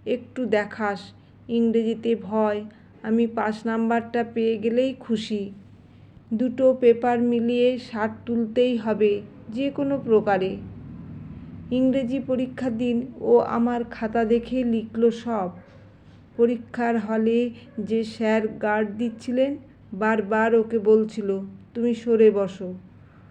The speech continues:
ও সরে বসলেও আমি যেন ইচ্ছে করেই খাতাটা ওর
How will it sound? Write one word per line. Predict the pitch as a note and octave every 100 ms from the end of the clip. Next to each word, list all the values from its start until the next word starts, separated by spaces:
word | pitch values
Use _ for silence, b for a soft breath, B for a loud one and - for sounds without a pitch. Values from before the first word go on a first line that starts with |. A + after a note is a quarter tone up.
| B B -
ও | A#3+ B3
সরে | B3 A#3+ A#3 A#3+
বসলেও | A3 B3 A3+ B3 A3+ A3 A3
আমি | - A3+ B3
যেন | A#3+ A#3
ইচ্ছে | A#3 A#3 A3 - B3+
করেই | A#3+ A#3+ B3+
খাতাটা | B3+ A3 G#3+ G#3+ G#3+ G#3
ওর | A3